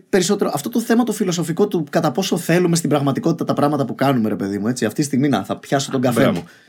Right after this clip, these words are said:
Speaker 1: Γιατί το έκανα; Το έκανα επειδή ήθελα καφέ; Το έκανα επειδή είδα εσένα να το, να το κρατάς και εμπνεύστηκα, ρε παιδί μου, υποσυνείδητα, πυθικίσια; Ε, το έκανα επειδή στην πραγματικότητα διψάω και θέλω νερό, αλλά επειδή δεν έχω νερό,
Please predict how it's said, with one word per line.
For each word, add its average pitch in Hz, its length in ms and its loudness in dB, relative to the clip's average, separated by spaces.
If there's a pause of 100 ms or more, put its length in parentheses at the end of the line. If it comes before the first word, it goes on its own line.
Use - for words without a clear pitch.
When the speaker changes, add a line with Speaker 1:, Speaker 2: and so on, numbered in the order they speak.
(100)
Speaker 1:
Γιατί 165 280 2
το 151 100 2
έκανα; 95 340 -2
Το 117 100 -2
έκανα 143 220 2
επειδή 123 220 0
ήθελα 143 260 0
καφέ; 151 360 0 (180)
Το 135 100 0
έκανα 147 200 2
επειδή 139 340 2
είδα 165 180 6
εσένα 160 280 2
να 151 60 0
το, 147 180 2
να 135 100 0
το 131 80 -2
κρατάς 135 340 0
και 135 100 -2
εμπνεύστηκα, 139 520 0
ρε 120 80 2
παιδί 123 220 2
μου, 143 100 2
υποσυνείδητα, 123 840 0
πυθικίσια; 175 720 -2 (380)
Ε, 123 440 2
το 127 140 0
έκανα 160 280 2
επειδή 139 440 4 (400)
στην - 180 0
πραγματικότητα 151 640 2
διψάω 160 500 2
και 156 120 -2
θέλω 160 220 2
νερό, 147 220 4
αλλά 151 120 6
επειδή 131 240 2
δεν 143 180 4
έχω 147 160 -2
νερό, 135 400 2